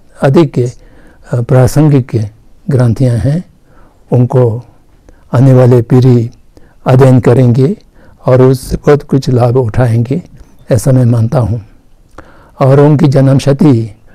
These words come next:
और वो भी उनकी विचारों से, उनकी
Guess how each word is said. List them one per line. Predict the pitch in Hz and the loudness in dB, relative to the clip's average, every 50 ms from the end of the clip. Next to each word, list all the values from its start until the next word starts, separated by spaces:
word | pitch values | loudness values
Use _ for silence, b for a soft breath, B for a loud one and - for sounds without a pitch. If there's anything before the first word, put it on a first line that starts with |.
| b b b | b b b
और | 139 131 123 | -2 0 2
वो | 131 131 143 147 | 4 4 4 4
भी | 139 151 156 143 123 127 113 - - _ _ b b b b b b b b b b b b - | 4 4 2 2 2 0 -2 -8 -16 _ _ b b b b b b b b b b b b -4
उनकी | - 127 143 143 131 - 143 135 123 120 | 0 2 2 2 2 2 2 4 4 2
विचारों | 117 123 117 - 143 139 139 151 143 131 | 2 0 0 2 2 2 2 2 2 0
से, | - - - 127 127 120 147 - - _ - _ - | 0 0 0 0 0 0 -4 -8 -12 _ -20 _ -4
उनकी | - 135 135 - - 131 127 120 113 107 | -2 -2 0 0 0 0 2 0 0 -2